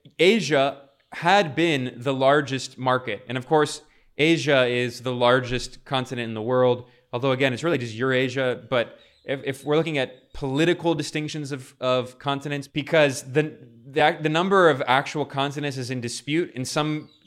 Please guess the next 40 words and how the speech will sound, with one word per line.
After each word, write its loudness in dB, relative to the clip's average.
in, -6
actually 0
in -4
some -4
education -4
systems, -6
they 2
teach -6
that -12
there 2
are 0
six, -2
seven, -2
five. 2
They'll -4
say -4
Eurasia, 2
they'll -2
say -4
the -4
Americas, 0
they'll -4
say 0
Eurasia 0
and 0
Africa 0
combined. -2
Anyway, 2
the 2
point 0
is -2
that 0
continents 0
are 2
not 0
like 0
a 0
neatly -4
divided -2
geological 0